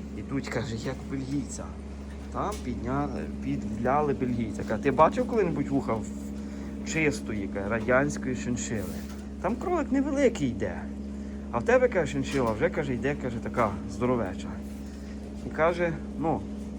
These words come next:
і голова більша. То каже, я б не сказав би, бо зараз люди, знаєте, знов кинуться на те, що будуть зараз хапати кролик сірий,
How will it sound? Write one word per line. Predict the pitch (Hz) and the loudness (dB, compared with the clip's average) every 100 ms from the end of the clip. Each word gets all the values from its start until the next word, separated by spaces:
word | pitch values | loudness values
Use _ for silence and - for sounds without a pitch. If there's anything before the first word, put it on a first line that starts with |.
| - - | -8 0
і | 175 | 4
голова | 180 175 113 131 135 110 | 6 6 8 8 8 4
більша. | 120 104 - 95 - - - - - - - - - - - - | 0 -2 -4 -6 -6 -8 -8 -8 -8 -8 -8 -8 -8 -8 -8 -2
То | 127 | -2
каже, | 135 185 190 180 190 170 - - - - - 147 | 4 4 4 4 4 2 -6 -8 -8 -8 -4 6
я | 226 277 | 8 8
б | 165 | 4
не | 190 | 0
сказав | 202 220 196 196 139 110 | 0 0 4 6 6 4
би, | 107 113 | 0 0
бо | |
зараз | 147 160 160 156 | 4 4 4 2
люди, | 151 151 | 0 2
знаєте, | 135 147 147 151 131 - - - - - | 4 4 4 4 0 -4 -10 -10 -10 -10
знов | 110 147 240 269 - - - - - | -2 2 4 4 -2 -12 -12 -10 0
кинуться | 160 139 127 135 | 6 6 4 2
на | 120 | 0
те, | 110 185 240 247 - - - - - - | 4 6 6 4 -4 -10 -10 -10 -10 -4
що | 131 | -2
будуть | 131 170 147 | 0 0 2
зараз | 139 139 135 | 4 2 6
хапати | 139 127 185 202 180 | 6 8 8 8 4
кролик | - 160 170 127 107 | 2 8 10 10 6
сірий, | - 220 277 262 | 0 4 6 6